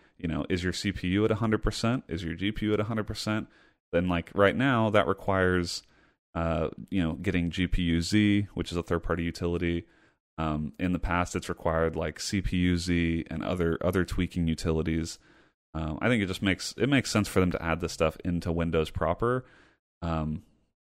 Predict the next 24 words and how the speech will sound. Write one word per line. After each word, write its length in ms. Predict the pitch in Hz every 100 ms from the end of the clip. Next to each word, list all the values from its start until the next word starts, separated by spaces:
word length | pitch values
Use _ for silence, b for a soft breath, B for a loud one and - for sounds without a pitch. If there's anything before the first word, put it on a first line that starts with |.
| _ -
so 60 | 101
that 40 |
we 100 | 92
don't 120 | 101
have 140 | 101 -
to 80 |
rely 200 | 87 82
on 100 | 82
all 100 | 82
the 40 | 80
third-party 420 | - 80 - 76
stuff 240 | - 73
quite 220 | - - 73
as 140 | 73
much. 420 | 82 73 - - - _ _ _ _ _ _
And 260 | 78 76 76
so, 120 | -
yeah, 200 | 92 127
I'm, 120 | 98 -
I'm 140 | 123
looking 180 | 135 98
forward 260 | 101 104 85
to 100 | 80
it. 180 | -